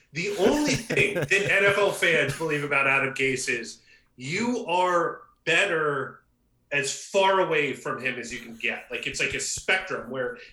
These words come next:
Speaker 1: if you were too close to Adam Gase, you forget how to play football.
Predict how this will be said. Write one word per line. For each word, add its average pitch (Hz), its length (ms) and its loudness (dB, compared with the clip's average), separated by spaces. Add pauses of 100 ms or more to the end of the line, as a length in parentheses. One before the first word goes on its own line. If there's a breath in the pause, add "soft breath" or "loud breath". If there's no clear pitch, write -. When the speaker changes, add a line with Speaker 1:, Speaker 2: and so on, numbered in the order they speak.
Speaker 1:
if 143 180 -8
you 175 140 -2
were 156 220 -4
too - 280 -4
close - 360 0
to 180 80 -2
Adam 160 300 0
Gase, 139 440 -4
you 131 80 -12
forget 143 440 -8
how 156 140 -2
to 147 120 -4
play 127 220 -6
football. 113 520 -10